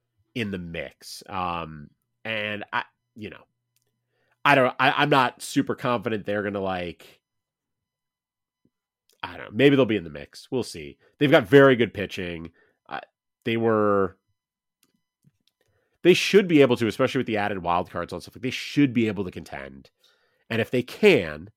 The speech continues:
like, they have some questions in their lineup, right? I mean, I mean, Ye-, Yelich is gonna be in the lineup for sure in the outfield, but, like, Garrett Mitchell is not proven, and he is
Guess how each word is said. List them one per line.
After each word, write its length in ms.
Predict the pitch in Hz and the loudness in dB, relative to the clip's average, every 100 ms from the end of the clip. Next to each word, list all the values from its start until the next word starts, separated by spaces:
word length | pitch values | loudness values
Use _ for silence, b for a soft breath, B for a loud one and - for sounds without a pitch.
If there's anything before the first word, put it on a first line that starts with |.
| _ _ _ _ _ | _ _ _ _ _
like, 180 | - 101 - | -8 -8 -2
they 260 | 113 151 | 6 8
have 320 | 160 143 156 139 | 8 4 2 2
some 160 | 135 | -6
questions 920 | - - 131 160 - - 101 95 87 - | -10 -4 2 2 2 -6 -8 -8 -12 -14
in 540 | - 104 101 92 90 85 _ _ _ _ _ _ | -10 -8 -8 -10 -14 -18 _ _ _ _ _ _
their 140 | - 104 | -6 -2
lineup, 320 | 95 123 - _ _ - | 0 0 -2 _ _ -8
right? 180 | 95 95 | -4 -4
I 20 | |
mean, 160 | 92 | -6
I 80 | 95 | -8
mean, 160 | 101 98 | -10 -10
Ye-, 320 | 95 120 107 | -8 -8 2
Yelich 340 | 120 180 208 | 6 8 6
is 80 | 147 | 4
gonna 140 | 139 131 | 4 4
be 80 | |
in 80 | 123 | 2
the 60 | 113 | 2
lineup 260 | 104 98 | 0 -2
for 100 | - | -6
sure 240 | - - 92 | -8 -6 -6
in 80 | 80 | -4
the 100 | 82 | -6
outfield, 520 | 76 - 85 80 76 b b b | -8 -10 -10 -10 -14 b b b
but, 80 | - | -2
like, 140 | 131 - _ _ _ _ - | -2 -2 _ _ _ _ -8
Garrett 280 | 139 156 135 | -2 0 4
Mitchell 460 | 139 - 120 107 | 2 4 2 2
is 160 | - 92 | -4 -8
not 240 | 104 110 - _ | -2 -2 -4 _
proven, 400 | - 107 104 92 | -2 0 0 -2
and 100 | 82 | -6
he 140 | 101 | -6
is 220 | 98 82 | -8 -8